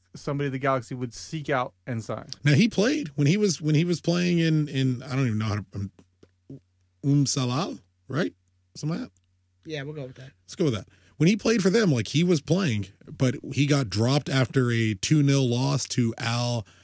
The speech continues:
Speaker 2: Gharafa?
Speaker 3: Yep, that sounds right.
Speaker 1: That's a, I think that's their crosstown rival.
Speaker 2: S C?
Speaker 1: It's, it, that's, that I think is the biggest derby
Speaker 2: In the
Speaker 1: in
Speaker 2: region?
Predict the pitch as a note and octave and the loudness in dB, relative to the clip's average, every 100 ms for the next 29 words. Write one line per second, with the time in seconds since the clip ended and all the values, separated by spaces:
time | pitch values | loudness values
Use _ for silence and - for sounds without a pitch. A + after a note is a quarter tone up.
0 | _ _ _ A#2 - - A#2+ C3+ C3+ D#3 | _ _ _ -4 -4 -2 -2 0 2 0
1 | - - C#4 C#4+ - - D4+ D#4+ - _ | -2 -6 -6 -6 -8 -6 -6 -6 -10 _
2 | - - F#3 B3 - - F#3 F#3 D#3+ D#3 | -20 -4 -2 -2 -6 -10 -8 -8 -8 -6
3 | D#3+ E3 F3 E3 E3+ D#3+ C#3+ D3 C3 - | -4 0 2 2 0 -2 -2 0 -2 -2
4 | C3 A2 A#2 A2 G#2+ A#2 - B2+ - A3+ | -6 -4 -6 -6 -8 -8 -6 -2 -2 -2
5 | D4+ _ _ _ _ _ - D3 - E3+ | -8 _ _ _ _ _ -10 -10 -4 -6
6 | - E3+ F3 F3 - - - C3+ D#3 D3+ | -6 -2 0 0 -8 -20 -12 -2 0 0
7 | D3 C#3+ D#3+ C#3+ A#2+ C3 B2+ A#2+ A#2 B2 | -4 -8 -6 -6 -4 -4 -4 -4 -4 -4
8 | A#2+ A2+ - _ _ C3+ B2 A#2+ A2+ A2+ | -4 -6 -10 _ _ -10 -10 -10 -10 -12
9 | A#2+ - _ _ _ _ - _ _ C3 | -16 -20 _ _ _ _ -20 _ _ -4
10 | G#2+ G#2 A2 B2 B2+ | -2 -2 -2 -2 -4